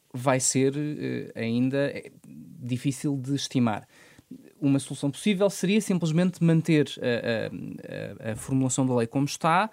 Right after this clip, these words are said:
e desenvolver trabalhos preparatórios adicionais, ouvir mais peritos para clarificar, para ficar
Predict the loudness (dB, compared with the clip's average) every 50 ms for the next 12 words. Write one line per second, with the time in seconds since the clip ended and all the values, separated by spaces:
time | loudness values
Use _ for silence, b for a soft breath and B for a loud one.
0 | B -4 -2 2 4 4 4 4 4 4 2 2 2 2 2 2 2 2 2 0
1 | 0 0 0 0 0 0 -2 -4 -8 -2 2 2 2 4 4 4 4 4 2 2
2 | 2 0 0 0 0 2 2 2 4 4 4 4 4 2 2 0 0 0 0 0
3 | 0 2 2 0 0 -2 0 2 2 2 2 0 -4 -6 -4 -4 -2 0 0 2
4 | 2 2 0 -2 -4 -4 0 2 2 2 2 0 -2 -6 -6 -6 -6 -4 -2 -2
5 | -2 -2 -4